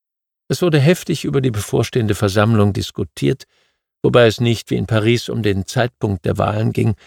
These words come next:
sondern um die Frage, ob das Wahlrecht direkt oder indirekt sein sollte.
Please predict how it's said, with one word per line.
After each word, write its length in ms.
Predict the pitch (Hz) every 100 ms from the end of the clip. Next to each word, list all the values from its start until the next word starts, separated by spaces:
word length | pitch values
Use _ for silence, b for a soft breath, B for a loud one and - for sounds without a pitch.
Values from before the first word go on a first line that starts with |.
| b -
sondern 360 | 123 117 120
um 100 | 123
die 80 | 120
Frage, 380 | 110 123 139 147
ob 100 | -
das 220 | 127 110
Wahlrecht 480 | 117 117 123 113 -
direkt 500 | 117 110 151 - -
oder 180 | 127 123
indirekt 520 | 156 156 127 92 -
sein 260 | - 87 82
sollte. 400 | - - -